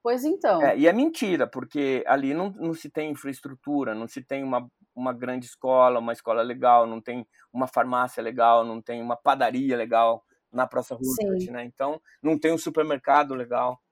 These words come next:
Speaker 1: É verdade.
Speaker 2: É, é mentiroso, assim, o que falam sobre, sobre a praça, mas o, o fato é que todo mundo quis ir morar lá e isso acabou inflacionando esse mercado e o metro quadrado lá é um dos mais disputados. E é isso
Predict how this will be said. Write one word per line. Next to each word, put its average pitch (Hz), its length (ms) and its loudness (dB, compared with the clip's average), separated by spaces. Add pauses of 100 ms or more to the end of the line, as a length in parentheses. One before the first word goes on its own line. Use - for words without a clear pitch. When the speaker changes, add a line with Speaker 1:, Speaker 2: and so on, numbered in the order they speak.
(100)
Speaker 1:
É 185 100 -2
verdade. 190 340 0
Speaker 2:
É, 151 280 6
é 160 40 2
mentiroso, 226 640 4
assim, 143 220 -4
o 135 60 -6
que - 120 -20
falam 135 460 4
sobre, 131 840 -8 (140)
sobre 143 320 -4
a 143 60 0
praça, 165 420 4
mas 208 180 -4
o, 185 140 -10 (320)
o 139 80 -10
fato 185 320 6
é 190 80 0
que 156 220 -6
todo 180 240 -6
mundo 165 200 -8
quis 143 220 -10
ir 147 40 -4
morar 151 340 4
lá 170 260 6
e 190 60 -6
isso 180 180 -8
acabou 147 480 -2 (320)
inflacionando 147 840 -2
esse 139 180 -6
mercado 165 760 0
e 190 120 -2
o 190 220 -6
metro 170 260 -2
quadrado 160 460 2
lá 160 140 4
é 156 60 0
um 156 80 -4
dos 156 160 -12
mais 156 260 -4
disputados. 147 960 -4 (300)
E 214 120 0
é 359 140 4
isso 143 840 0